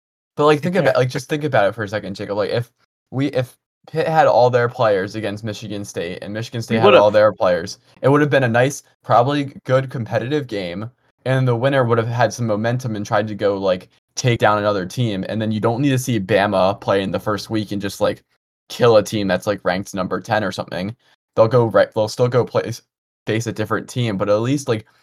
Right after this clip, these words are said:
Speaker 1: gives more showcase to these other schools and incentivizes people who are, like,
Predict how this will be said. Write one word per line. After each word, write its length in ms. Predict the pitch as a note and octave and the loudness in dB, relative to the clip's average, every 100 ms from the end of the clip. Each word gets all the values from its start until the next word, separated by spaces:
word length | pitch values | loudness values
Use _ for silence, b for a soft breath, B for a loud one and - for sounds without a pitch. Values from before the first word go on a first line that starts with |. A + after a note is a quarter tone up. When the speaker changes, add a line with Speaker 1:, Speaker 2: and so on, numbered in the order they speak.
| _ - | _ -8
Speaker 1:
gives 200 | B2 A#2+ | -2 0
more 180 | B2 A2 | 2 0
showcase 540 | - A2+ A2+ A#2 G2 | 0 -2 -2 -4 -6
to 80 | - | -6
these 160 | G2+ F#2+ | -6 -4
other 240 | F#2 G2 | -4 -4
schools 580 | F#2+ - G#2+ F#2+ F2+ F#2+ _ _ _ b | -6 -6 -4 -6 -6 -10 _ _ _ b
and 260 | A#2+ B2+ G#2+ | 0 0 0
incentivizes 840 | A2 - B2+ B2+ G#2 G2 G2 G2+ | -2 0 0 2 4 4 4 -4
people 540 | - G2+ F#2+ G#2 A2 - _ _ | -6 -6 -4 -4 -4 -8 _ _
who 160 | B2 A2 | -4 2
are, 160 | F#2+ G2+ | 4 4
like, 340 | G2 F#2 | 2 0